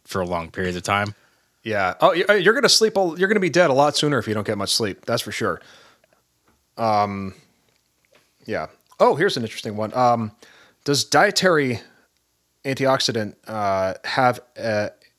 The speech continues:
Speaker 2: a useful influence? Um, no, it does not, actually.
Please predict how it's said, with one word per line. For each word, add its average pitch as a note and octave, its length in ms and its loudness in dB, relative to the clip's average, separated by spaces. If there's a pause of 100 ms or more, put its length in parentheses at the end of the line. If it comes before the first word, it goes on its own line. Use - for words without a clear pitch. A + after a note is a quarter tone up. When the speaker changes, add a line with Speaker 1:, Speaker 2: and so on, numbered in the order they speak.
(380)
Speaker 2:
a G#2+ 200 -4
useful A#2 480 -4
influence? G2 580 -8
Um, A2+ 460 2 (420)
no, B3 280 4
it - 60 -2
does F3+ 140 -2
not, F#3 300 2
actually. F#2+ 460 -4